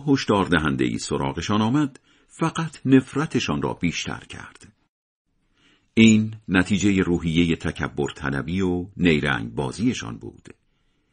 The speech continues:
نیرنگ زشت دامن صاحبش را می‌گیرد و بس.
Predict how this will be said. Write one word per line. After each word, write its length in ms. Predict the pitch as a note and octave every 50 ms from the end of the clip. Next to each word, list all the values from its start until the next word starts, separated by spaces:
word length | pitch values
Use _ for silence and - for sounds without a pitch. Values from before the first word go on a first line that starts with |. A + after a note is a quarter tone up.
| _ _ _ _ _ _ -
نیرنگ 500 | G#2+ G#2+ B2+ C3+ C#3 D#3 E3+ E3+ D3+ D#3
زشت 600 | C3+ G2+ E2 G2+ A#2+ C3 C3+ C3+ - - - - - - - _ - F#2
دامن 380 | A2+ A2 A2 A2 C3 C3+ C3
صاحبش 600 | A#2+ - - - F#2+ F#2 G2 F#2 D#2 D2+ - - -
را 140 | C#2 B1+ A#1
می‌گیرد 500 | B1 D2 C#2+ - C2 C2 A#1+ A1+ A1 -
و 60 | C2
بس. 520 | - - C2+ - - - - - - -